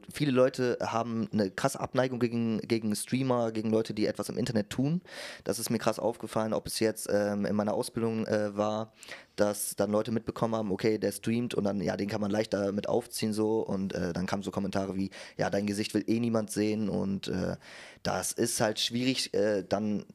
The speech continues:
respektiert zu werden. Also es hat auch, also Stream hat dann nicht nur gute Sachen, weil es halt, wie gesagt,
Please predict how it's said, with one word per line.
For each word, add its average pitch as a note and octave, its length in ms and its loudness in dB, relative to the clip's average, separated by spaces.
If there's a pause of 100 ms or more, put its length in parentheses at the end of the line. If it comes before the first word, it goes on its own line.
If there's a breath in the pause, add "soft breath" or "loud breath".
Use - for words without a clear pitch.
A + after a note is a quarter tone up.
respektiert A2+ 540 0
zu G2 140 -6
werden. F2+ 340 -2
Also F#2 220 -2
es F#2 140 0
hat - 160 0
auch, G#2 280 0
also - 220 -2 (120)
Stream A#2 360 2
hat - 180 -6
dann G#2+ 140 0
nicht - 260 -2
nur A2+ 140 2
gute B2+ 220 -2
Sachen, C#3 360 0
weil G#2 160 2
es - 100 -2
halt, G#2+ 180 0
wie G#2+ 100 -2
gesagt, A2 380 2